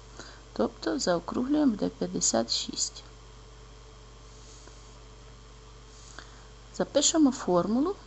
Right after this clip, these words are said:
для визначення енергії зв'язку. Енергія зв'язку дорівнює добутку дефекту мас на швидкість світла в квадраті.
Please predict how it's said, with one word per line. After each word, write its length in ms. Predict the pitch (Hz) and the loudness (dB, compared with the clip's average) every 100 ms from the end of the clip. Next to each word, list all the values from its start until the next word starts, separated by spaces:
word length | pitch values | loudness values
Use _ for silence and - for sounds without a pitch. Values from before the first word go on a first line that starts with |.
| - - - | -20 -20 -6
для 120 | 180 | -4
визначення 680 | 175 220 269 311 - 254 214 - | 0 0 2 0 0 0 0 -4
енергії 560 | 185 196 226 233 214 | -2 -2 -2 -2 -2
зв'язку. 540 | 185 175 170 - - - - - - - - - - - - - | -4 -6 -6 -10 -10 -14 -16 -20 -20 -20 -20 -18 -18 -20 -20 -6
Енергія 500 | 185 190 180 180 170 | -2 0 -2 -2 -2
зв'язку 520 | 180 170 - - - | -2 -2 -4 -4 -2
дорівнює 440 | 311 214 190 185 175 | 2 0 0 -2 -2
добутку 680 | 175 175 165 151 - - | 0 0 -2 -8 -8 -8
дефекту 680 | 139 175 180 170 147 - - | -4 -4 -4 -4 -4 -8 -6
мас 460 | 165 196 330 - - - - - - - - | -4 0 0 0 -2 -6 -20 -20 -20 -14 -6
на 140 | 160 | -4
швидкість 640 | - - 269 - 302 277 | -2 -4 -4 -4 -4 0
світла 360 | - 185 202 254 | 0 0 -6 -6
в 160 | 247 - | -8 -4
квадраті. 580 | 202 165 135 170 - | -4 -2 -6 -6 -12